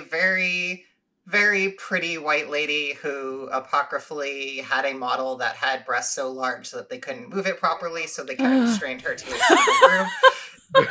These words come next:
Speaker 2: <laughs>
Speaker 1: in order,
Speaker 2: <laughs>
Speaker 1: in order to not break the model.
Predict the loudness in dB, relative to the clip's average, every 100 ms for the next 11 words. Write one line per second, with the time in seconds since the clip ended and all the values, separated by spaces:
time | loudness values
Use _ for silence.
0 | 2 2 2 2 4 6 8 8 8 6
1 | 6 4 6 8 8 8 6 6 6 4
2 | 0 2 2 4 4 4 2 0 2 2
3 | 2 -2 -4 -4 -8 -2 2 4 2 -2
4 | -8